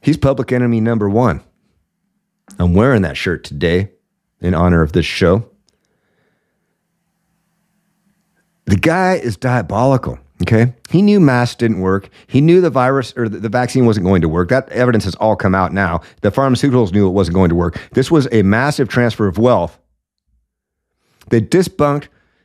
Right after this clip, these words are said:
hydroxychloroquine and ivermectin because if they would have used, if they would have admitted that, oh, there is a readily available, inexpensive, F D A approved drug that will be effective in treating this, then they could have never got the emergency approval for the vaccines.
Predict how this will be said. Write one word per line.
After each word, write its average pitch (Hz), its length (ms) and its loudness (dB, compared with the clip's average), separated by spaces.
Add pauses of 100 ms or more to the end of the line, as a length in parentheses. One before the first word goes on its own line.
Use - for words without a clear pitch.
(360)
hydroxychloroquine 127 880 0
and 117 80 0
ivermectin 120 720 0 (2000)
because 160 300 0
if 165 140 -4
they 160 140 0
would 160 220 2
have 160 180 -2 (100)
used, 170 460 2
if 113 120 -2
they 147 100 2
would 165 140 4
have 147 80 0
admitted 131 420 0
that, 117 160 0
oh, 139 160 2
there 113 160 2
is 131 420 2
a 117 80 -4
readily 123 320 0
available, 110 580 2 (220)
inexpensive, 120 680 0
F 117 160 -2
D 113 160 2
A 110 40 4
approved 107 340 2
drug 110 320 0
that 104 140 -6
will 104 180 -2
be 107 200 -4
effective 110 460 -2
in 85 80 -2
treating 147 380 2
this, 90 280 -2 (1080)
then 139 120 4
they 143 160 4
could - 180 -2
have 120 120 2
never 143 360 2
got 123 180 -2
the 110 80 -6
emergency 117 380 -2
approval 104 380 0
for - 140 -2
the 90 80 2
vaccines. 95 520 -2